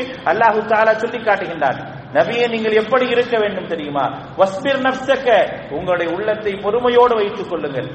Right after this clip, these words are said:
யாரோடு நீங்கள் இருக்க வேண்டும் தெரியுமா? யாரெல்லாம் அல்லாஹ்வை வணங்கக்கூடியவர்களாக இருக்கின்றார்களோ, காலையிலும் மாலையிலும் அல்லாஹ்வை எவர்கள் வணங்குகின்றார்களோ அவர்களோடு தான் நீங்கள் இருக்க வேண்டும். ஒரு காலம் என்ன செய்யக்கூடாது அப்படின்னா உங்களுடைய சிந்தனை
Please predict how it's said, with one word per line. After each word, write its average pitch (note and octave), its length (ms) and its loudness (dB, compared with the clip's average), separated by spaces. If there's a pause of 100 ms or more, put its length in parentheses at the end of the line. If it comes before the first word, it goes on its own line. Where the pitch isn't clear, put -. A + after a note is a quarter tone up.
(220)
யாரோடு B3+ 540 4
நீங்கள் A#3+ 240 -2
இருக்க A#3+ 320 -2
வேண்டும் A3 280 -8
தெரியுமா? F#3 480 -2 (260)
யாரெல்லாம் G#3+ 720 4
அல்லாஹ்வை G#3+ 460 4
வணங்கக்கூடியவர்களாக G#3 1040 0
இருக்கின்றார்களோ, C#3 640 -2 (300)
காலையிலும் A#3 580 4
மாலையிலும் B3 500 0
அல்லாஹ்வை A3+ 480 2
எவர்கள் A#3+ 340 0
வணங்குகின்றார்களோ A3 1160 2
அவர்களோடு A#3+ 640 4
தான் B3 220 4
நீங்கள் A#3 240 -6
இருக்க G3+ 300 -4
வேண்டும். D3+ 480 -8 (180)
ஒரு G3 260 2
காலம் A3 460 4
என்ன G#3 180 -6
செய்யக்கூடாது F3+ 720 -2
அப்படின்னா C#3+ 480 0 (220)
உங்களுடைய D3+ 460 -2
சிந்தனை G#3 640 0